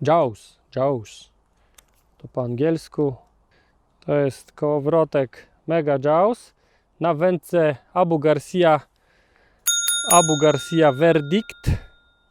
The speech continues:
Next Generation. Cokolwiek by to miało znaczyć.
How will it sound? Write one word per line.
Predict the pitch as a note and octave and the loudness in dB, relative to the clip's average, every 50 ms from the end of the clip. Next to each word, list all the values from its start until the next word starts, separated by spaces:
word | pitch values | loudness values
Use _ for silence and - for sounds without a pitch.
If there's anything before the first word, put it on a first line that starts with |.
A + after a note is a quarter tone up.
| _ _ _ _ _ _ _ _ _ _ _ _ _ _ _ _ _ _ _ _ _ _ _ | _ _ _ _ _ _ _ _ _ _ _ _ _ _ _ _ _ _ _ _ _ _ _
Next | D3 E3+ F#3+ D#3+ - - - C#3+ C3 B2 | -2 -2 0 -2 -4 -10 -10 -10 -8 -2
Generation. | A#2+ E3 F3 D#3+ E3 E3+ D#3+ E3 E3+ E3 D#3 C#3 - - - F#3 F#3 G#3+ B3 B3 - - _ _ _ _ _ _ _ _ _ _ _ _ _ _ _ _ _ _ _ _ _ _ _ _ _ _ _ _ _ _ _ _ _ _ _ _ _ _ _ _ _ _ _ _ _ _ _ _ _ _ _ _ _ _ _ _ _ _ _ _ _ _ _ _ _ _ _ _ _ _ _ _ _ _ _ _ _ _ _ _ _ _ _ _ _ | 2 2 2 4 4 2 2 4 2 2 2 0 -2 -4 -2 0 2 2 0 -2 -4 -8 _ _ _ _ _ _ _ _ _ _ _ _ _ _ _ _ _ _ _ _ _ _ _ _ _ _ _ _ _ _ _ _ _ _ _ _ _ _ _ _ _ _ _ _ _ _ _ _ _ _ _ _ _ _ _ _ _ _ _ _ _ _ _ _ _ _ _ _ _ _ _ _ _ _ _ _ _ _ _ _ _ _ _ _ _
Cokolwiek | _ - D3+ - D#3 D#3 D#3 D3 D3 C#3 | _ -14 -6 -2 0 0 2 2 0 0
by | C#3 C#3+ | -2 -4
to | C3+ - D3+ | -2 0 0
miało | D3+ D3+ D3 D3 C#3+ C3+ | 0 2 0 0 0 -2
znaczyć. | C3 D3 D3+ D3 C#3 - - F3+ G#3 G3 - - - - - | -2 -2 -2 -2 -2 -2 -2 -2 -2 -2 -6 -14 -18 -20 -20